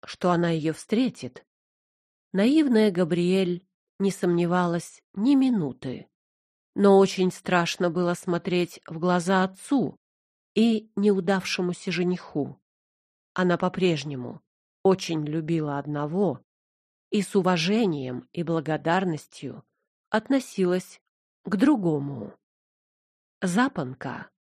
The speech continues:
как талисман любви, свободы и порядочности, лежала в потной ладошке Габриэль.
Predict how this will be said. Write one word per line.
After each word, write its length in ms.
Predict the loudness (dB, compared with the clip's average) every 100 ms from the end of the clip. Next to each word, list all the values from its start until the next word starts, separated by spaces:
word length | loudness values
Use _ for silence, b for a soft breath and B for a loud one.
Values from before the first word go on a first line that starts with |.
| -6
как 220 | -4 -4
талисман 800 | -2 0 0 -2 -2 0 -2 -4 _ -8
любви, 720 | -2 -2 -2 -2 -2 -2 -6 _ _ _
свободы 760 | -20 -4 0 0 2 0 0 -4
и 40 |
порядочности, 1160 | -4 -2 0 -2 -4 -4 -6 -14 -14 -12 -12 -14 _ _ _ _
лежала 720 | 2 4 6 4 2 2 0 -4
в 140 | -14 -4
потной 420 | -2 0 0 0
ладошке 580 | -2 -4 -6 -8 -10 -6
Габриэль. 680 | -4 -2 -4 -4 -10 -18